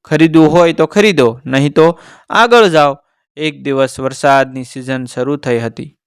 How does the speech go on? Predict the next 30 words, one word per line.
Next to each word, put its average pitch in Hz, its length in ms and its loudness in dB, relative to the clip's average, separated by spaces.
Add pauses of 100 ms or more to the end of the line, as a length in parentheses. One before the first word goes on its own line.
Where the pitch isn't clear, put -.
આભમાં 147 580 0
કાળા 135 500 2 (200)
વાદળ 147 500 0 (120)
છવાઈ 139 240 -4
ગયા 135 220 -4
હતા 120 320 -10
અને 131 320 -8
વીજળી 135 400 0
ચમકી 135 500 -2
હતી. 123 240 -4 (440)
બાકી 139 320 2
બધા 131 280 2
વેપારીઓ 131 600 0
શેડ 147 300 -4
નીચે 131 340 -6
ભાગી 123 340 -2
ગયા, 151 340 2 (440)
પણ 202 180 0
મનોહર 202 600 2
એની 160 300 -10
લારી 156 360 -2
સાથે 147 340 -6
ભીંજાતો 139 640 -2
રહ્યો. 120 380 -10 (100)
ફળો 156 240 2
પર 135 200 -2
પાણીના 139 460 -2
ટીપાં 131 440 -2
પડતા 143 340 0
રહ્યા. 120 300 -6